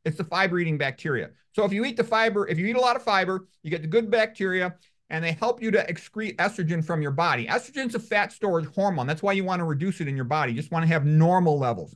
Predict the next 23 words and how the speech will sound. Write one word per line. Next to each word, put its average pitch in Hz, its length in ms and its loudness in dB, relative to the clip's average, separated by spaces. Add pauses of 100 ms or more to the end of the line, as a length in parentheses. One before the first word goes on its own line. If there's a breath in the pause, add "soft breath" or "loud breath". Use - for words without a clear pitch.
(140)
Okay. 135 300 -2 (380)
So 185 40 -4
my 196 120 2
point 220 260 0
is, 180 100 -2
when 180 120 -2
you 180 60 2
have 170 120 2
a 165 60 -2
deficiency 214 580 -4
of 165 80 0
dietary 175 400 0
fiber, 180 340 0
'cause 139 180 -6
you 156 100 -6
eat 165 80 -4
a 170 40 0
lot 160 160 2
of 147 60 -4
meat 160 200 -2
and 151 60 -10
processed 151 440 -2
food, 202 420 2